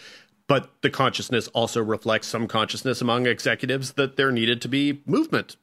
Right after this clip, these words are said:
this year. There needed to be things getting better. And yet, once again, other than Billy Porter, none of the supporting actors from Pose get acting nominations. You know, M J Rodriguez, India Moore,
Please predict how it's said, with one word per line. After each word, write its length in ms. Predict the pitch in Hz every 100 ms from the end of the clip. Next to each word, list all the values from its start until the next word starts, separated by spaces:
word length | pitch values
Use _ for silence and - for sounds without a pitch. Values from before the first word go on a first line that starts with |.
| _ -
this 360 | 113 - - -
year. 400 | 113 107 101 85 -
There 180 | - 101 -
needed 260 | 101 120 120
to 40 |
be 200 | 131 151
things 360 | 143 151 165 135
getting 260 | 151 160
better. 380 | 139 202 139 107 - - -
And 220 | - 127
yet, 180 | 117 135
once 220 | 139 143 143
again, 300 | 165 165 -
other 160 | 101 113
than 160 | 131 135
Billy 220 | 156 165
Porter, 480 | - 208 190 101 - _ -
none 300 | 82 90 107
of 80 | 139
the 80 | 139
supporting 380 | 143 165 160
actors 260 | 151 160 170
from 160 | - 202
Pose 540 | 262 214 120 92 - _ _
get 180 | - 120
acting 300 | 113 107 120
nominations. 640 | 107 104 98 92 - -
You 60 | -
know, 160 | 98 120
M 160 | 123
J 140 | 139 160
Rodriguez, 580 | 160 156 139 120 113 - _ _ _ -
India 260 | 113 147
Moore, 380 | 151 139 120 113